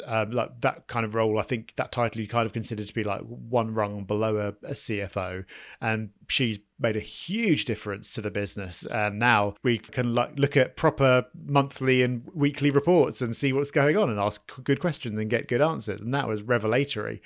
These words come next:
But now bringing in a C F O is just another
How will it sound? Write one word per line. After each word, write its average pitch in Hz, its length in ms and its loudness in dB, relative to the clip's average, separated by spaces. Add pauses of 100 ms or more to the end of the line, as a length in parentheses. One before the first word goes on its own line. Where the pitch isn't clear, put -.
(280)
But 127 120 0
now 143 180 4
bringing 127 380 4
in 120 300 2
a 110 340 0
C 110 300 -2
F 110 140 -4
O 113 300 2 (240)
is 123 140 0
just 123 180 -4
another 113 640 0